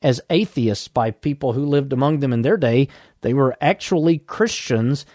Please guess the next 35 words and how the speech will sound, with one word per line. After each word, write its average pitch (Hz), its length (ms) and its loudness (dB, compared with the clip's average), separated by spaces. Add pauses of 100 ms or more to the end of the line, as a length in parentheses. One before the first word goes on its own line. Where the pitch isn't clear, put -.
(140)
because 147 280 0
they 139 280 2
knew 151 640 0 (640)
the 151 120 2
Logos 135 800 0
and 139 160 -4
they 135 100 0
lived 147 300 0
in 151 80 2
accordance 147 640 -2
with - 300 -4
the 151 260 0
commandments 185 640 -2
of 117 200 -2
the 120 80 0
Logos. 98 580 0 (300)
And - 200 0
he 160 120 4
juxtaposed 135 640 -2
in 117 80 -4
his 135 180 -2
first 147 320 -2
apology 147 540 0
those 127 280 2
who 147 120 0
would 104 160 0
persecute 190 600 0
the 170 80 -2
people 185 400 -4
who 175 280 2 (300)
obeyed 151 400 2
Christ, 160 500 2
though 143 200 4
in 143 80 2
ignorance, 165 500 0